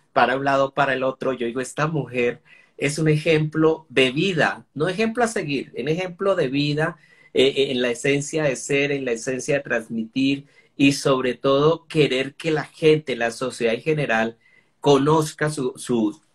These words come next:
lo que vivió. Y hay unas frases, hay, hay usted en, en, en el libro, hay unos tips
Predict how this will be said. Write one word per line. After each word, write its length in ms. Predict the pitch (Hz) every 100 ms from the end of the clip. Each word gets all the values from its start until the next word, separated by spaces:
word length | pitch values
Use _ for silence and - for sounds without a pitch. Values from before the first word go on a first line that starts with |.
| _ - -
lo 260 | 143 143 -
que 140 | 120
vivió. 480 | 117 120 151 185 208 - _ _
Y 140 | 147 147
hay 180 | 160 196
unas 260 | 214 202
frases, 480 | 208 202 196 208 202
hay, 140 | 160 170
hay 220 | 156 160
usted 340 | 170 - 202 208
en, 240 | 170 175 180
en, 320 | 160 151 156
en 120 | 135 135
el 180 | 135 156
libro, 420 | 170 175 185 185
hay 220 | 143 156
unos 360 | 165 170 165 -
tips 600 | 196 185 _ - -